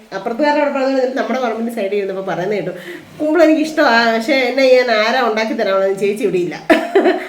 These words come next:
അപ്പം ഞാൻ പറഞ്ഞു, "ഇനി ഉണ്ടാക്കുമ്പോൾ കൊടുക്കണമെന്ന് ഞാൻ മനസ്സിൽ വിചാരിച്ചത്." അത് കഴിഞ്ഞ് ഞാൻ ഒരു പ്രാവശ്യം കൂടെ ഉണ്ടാക്കിയിരുന്നു, അന്നേരം പുള്ളിക്കാരനെ, ഉം, തിരുവനന്തപുരത്ത് പിള്ളേരുടെ അടുത്ത് കണ്ട് പോയപ്പോഴായിരുന്നു. അപ്പം ഞാൻ ഈ പ്രാവശ്യം ഉണ്ടാക്കിയപ്പോൾ അവൻ കൊടുത്തു. ഉം,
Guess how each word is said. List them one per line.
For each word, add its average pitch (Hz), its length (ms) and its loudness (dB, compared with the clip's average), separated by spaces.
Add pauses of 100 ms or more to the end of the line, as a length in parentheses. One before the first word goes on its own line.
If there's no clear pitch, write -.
(340)
അപ്പം 269 340 -2 (460)
ഞാൻ 262 260 0
പറഞ്ഞു, 233 160 0
"ഇനി 240 160 0
ഉണ്ടാക്കുമ്പോൾ 262 400 0
കൊടുക്കണമെന്ന് 262 480 2
ഞാൻ 277 180 4
മനസ്സിൽ 262 320 2
വിചാരിച്ചത്." 233 580 0
അത് 196 180 0
കഴിഞ്ഞ് 262 200 -4
ഞാൻ 254 180 2
ഒരു 254 180 2
പ്രാവശ്യം 233 260 -2
കൂടെ 277 120 4
ഉണ്ടാക്കിയിരുന്നു, 185 440 -4
അന്നേരം 175 320 -4
പുള്ളിക്കാരനെ, 185 680 -4 (160)
ഉം, 170 720 -4
തിരുവനന്തപുരത്ത് 208 380 -4
പിള്ളേരുടെ 180 300 -4
അടുത്ത് 165 220 -8
കണ്ട് 156 140 -8
പോയപ്പോഴായിരുന്നു. 139 540 -12 (840)
അപ്പം 214 160 -8
ഞാൻ 190 180 -4
ഈ 202 240 -6
പ്രാവശ്യം 208 440 -4
ഉണ്ടാക്കിയപ്പോൾ 262 460 -4
അവൻ 302 160 2
കൊടുത്തു. 170 280 -6 (260)
ഉം, 180 180 -14